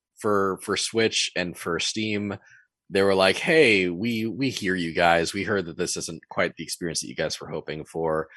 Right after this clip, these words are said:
We're, we're going to keep updating the game, adding characters, uh, polishing up our mechanics, and I think you guys are really gonna like the final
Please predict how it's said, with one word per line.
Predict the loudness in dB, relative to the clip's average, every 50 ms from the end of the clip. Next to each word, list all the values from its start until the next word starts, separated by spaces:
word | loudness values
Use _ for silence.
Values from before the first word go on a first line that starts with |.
| -20 -20 _ _ -8
We're, | -4 0 2 4 4 4 2 0
we're | -2 -2 -2
going | 0 0 0 0
to | 0 -2
keep | -4 -2 0
updating | 2 2 2 4 2 2 2 0 -2
the | -2
game, | 0 2 2 4 2 2 0 2
adding | 2 2 4 2 2 0 -2
characters, | -4 -2 0 0 0 0 -2 -4 -4 -2 0 0 0 0 0 -2 -2 -4 -8 -18 -20 _ _ 0 2
uh, | 4 4 4
polishing | 4 4 4 4 4 2 0 -2
up | -4 -2 -2
our | -4 -4
mechanics, | -4 -6 -6 -6 -6 -6 -6 -8 -8 -8
and | -8 -8
I |
think | -8 -8 -8 -10
you | -8 -6
guys | -4 -4 -2 -2
are | -4
really | -4 -4 -4 -4
gonna | -6 -6 -4
like | -4 -4 -4 -6
the | -10 -8
final | -6 -6 -6 -6 -6 -8